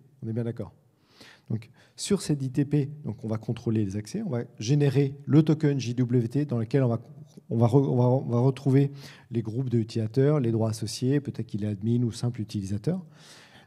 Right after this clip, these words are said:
euh, en fonction de son niveau, niveau de, d'autorisation.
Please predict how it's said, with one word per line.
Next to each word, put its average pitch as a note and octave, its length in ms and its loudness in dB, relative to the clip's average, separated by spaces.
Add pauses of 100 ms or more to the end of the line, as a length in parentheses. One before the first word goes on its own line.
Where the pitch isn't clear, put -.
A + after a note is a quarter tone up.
(120)
euh, A2 460 0
en B2+ 140 -12
fonction G#2+ 240 -6
de A#2 40 -4
son A#2 140 -4
niveau, A#2 420 2
niveau A#2 280 0
de, A2 240 2
d'autorisation. A2+ 680 -2